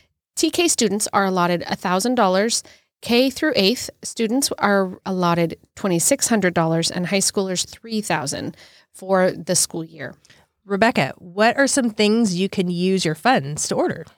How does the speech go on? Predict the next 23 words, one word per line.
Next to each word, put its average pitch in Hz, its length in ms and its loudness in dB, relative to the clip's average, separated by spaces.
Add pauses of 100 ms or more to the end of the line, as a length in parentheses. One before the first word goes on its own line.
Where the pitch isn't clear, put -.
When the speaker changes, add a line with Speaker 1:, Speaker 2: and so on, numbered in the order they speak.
(260)
Speaker 1:
You 254 200 0
can 392 180 4
use 339 160 4
it 254 100 0
for 240 140 0
a 220 180 0 (160)
really 285 300 2
big 214 260 2
variety 170 440 0
of 165 100 -4
things, 160 320 -6
and 190 100 -2
that's 208 300 0
what 311 200 4 (480)
is 202 200 -4
one 233 220 0
of 240 120 0
the 254 80 2
great 190 400 -6
advantages 185 580 -2
of 247 120 -2
homeschooling 190 520 -2
through 180 320 -10